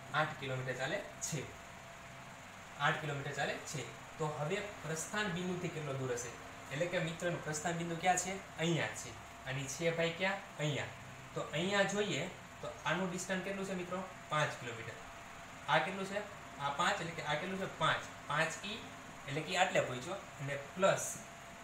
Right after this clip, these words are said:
અહીંયા તો પાંચ હતું જ. એટલે કે અહીંથી અહીંયા સુધી મિત્રો કેટલું દૂર છે?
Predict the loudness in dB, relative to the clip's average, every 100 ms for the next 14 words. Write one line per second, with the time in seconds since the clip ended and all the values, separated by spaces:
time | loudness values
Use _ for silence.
0 | -4 0 2 4 4 4 4 2 -2 -4
1 | -10 -12 -12 -12 -10 -10 -10 -10 -10 -12
2 | -10 -10 -10 -12 -12 -12 -12 -12 -12 -12
3 | -12 -12 -8 -2 -2 -2 -2 2 4 4
4 | 0 -6 -6 -6 -2 2 4 2 2 -2
5 | -2 -2 -2 0 2 2 0 -2 -2 -2
6 | -2 0 -2